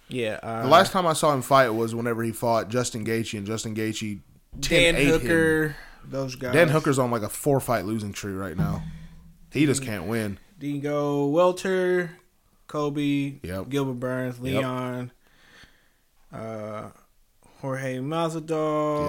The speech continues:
Speaker 2: Yep. Who else is in welterweight?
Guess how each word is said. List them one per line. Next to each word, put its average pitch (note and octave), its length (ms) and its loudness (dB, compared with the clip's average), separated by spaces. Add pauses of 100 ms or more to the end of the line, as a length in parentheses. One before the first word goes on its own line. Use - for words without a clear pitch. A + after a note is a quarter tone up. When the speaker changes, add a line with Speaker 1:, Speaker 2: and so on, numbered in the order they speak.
Speaker 2:
Yep. C#3 60 -6 (1600)
Who D4+ 140 -2
else A3 200 0
is C#3 80 0
in D3+ 120 0
welterweight? B2 460 -2